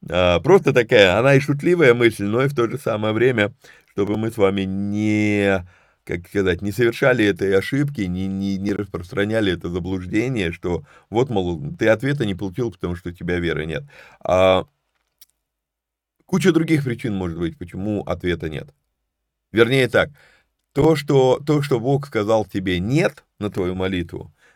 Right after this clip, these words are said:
не обозначает, что Он не ответил. Тебя этот ответ не устроил. Но, со-, с-,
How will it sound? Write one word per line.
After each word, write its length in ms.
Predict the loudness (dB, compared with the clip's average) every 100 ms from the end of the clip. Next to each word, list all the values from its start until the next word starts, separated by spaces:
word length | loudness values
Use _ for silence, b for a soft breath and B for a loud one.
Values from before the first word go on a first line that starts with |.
| -6
не 100 | -2
обозначает, 500 | -2 -2 -2 -2 -2
что 160 | -2 -4
Он 100 | -2
не 80 |
ответил. 560 | -4 -2 -4 -4 -8 -10 -2
Тебя 200 | 2 2
этот 180 | 0
ответ 300 | -2 0 0
не 80 | 0
устроил. 520 | -4 -6 -12 -12 -14 _ _ _ _ _ _ _ b b
Но, 400 | 0 4 4 2 -8
со-, 240 | -6 -4 -4
с-, 640 | -6 -8 -8 -8 -10